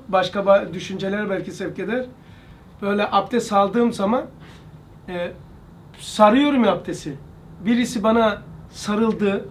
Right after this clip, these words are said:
yani varlığımı bana hissettiriyor. Şu anda hissetmiyorum ama şu anda hissediyorum. Çünkü dokunmuşum. Ama kendi elimle anlamıyorum bunu. Bak, benim varlığımı hariç de bildirme yönümü bilmiyor.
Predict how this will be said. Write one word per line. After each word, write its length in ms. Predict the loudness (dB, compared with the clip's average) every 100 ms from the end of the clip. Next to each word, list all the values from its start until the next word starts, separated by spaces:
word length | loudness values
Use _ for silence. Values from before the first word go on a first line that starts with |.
| -18 -20 -20 -14 -2
yani 280 | 0 4
varlığımı 480 | 6 8 8 4 6
bana 160 | 6 8
hissettiriyor. 640 | 6 4 -2 -2 -2 -2
Şu 120 | 4
anda 160 | 4 4
hissetmiyorum 580 | 2 -2 0 0 -2 -6 -16 -20 -6 0
ama 200 | 2 4
şu 160 | 4
anda 160 | 4 4
hissediyorum. 540 | 0 -2 2 0 -2 -10 -18 -20 -20 -20 -18 -16 -16 -16 -16 -18 -18 -16
Çünkü 380 | -6 -4 -2 0
dokunmuşum. 640 | -2 2 2 2 -2 -10 -14 -20 -20 -20 -20 -18 -12 0
Ama 220 | 2 4
kendi 260 | 4 4 4
elimle 320 | 2 4 4
anlamıyorum 540 | 6 6 4 2 -4 -10
bunu. 100 | -12 -18 -18 -20 -20 -8 0
Bak, 240 | 0 0 -20 -20 -4
benim 300 | 4 4 6
varlığımı 680 | 8 8 6 6 6 4 2 -10 -20 -20 -20 -20 0
hariç 600 | 6 8 8 6 4 2
de 140 | 4
bildirme 440 | 4 4 2 2
yönümü 460 | 4 6 8 8 8
bilmiyor. 500 | 6 6 2 2